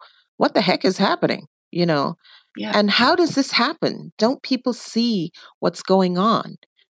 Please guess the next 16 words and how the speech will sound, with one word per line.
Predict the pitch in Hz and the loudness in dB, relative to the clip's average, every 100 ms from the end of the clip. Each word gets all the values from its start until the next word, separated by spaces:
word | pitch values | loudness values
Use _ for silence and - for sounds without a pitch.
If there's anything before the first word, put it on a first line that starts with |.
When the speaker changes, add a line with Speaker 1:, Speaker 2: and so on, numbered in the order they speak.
| - | -2
Speaker 1:
You | 190 | 2
know, | 170 175 | 4 4
it's | 170 | 4
that | 180 | 4
whole | 180 190 190 | 4 4 2
see | - 208 208 | 0 -2 0
something, | 220 208 190 180 | 0 0 0 -2
say | 185 190 | 0 0
something | - 233 220 262 285 | 0 -2 0 -2 -2
or | 233 220 | 0 2
Speaker 2:
Right. | 208 | 4
Speaker 1:
not. | 165 151 - _ _ _ | 4 2 -2 _ _ _
<laughs> | - - 453 480 - 440 - - | -4 0 -2 -2 -6 -8 -8 -8
Speaker 2:
Yeah. | 254 269 | -2 0
Speaker 1:
So. | 196 135 - - _ _ _ _ _ _ _ _ | 0 0 -4 -10 _ _ _ _ _ _ _ _
Speaker 2:
Yeah. | 214 196 139 | -6 -4 -4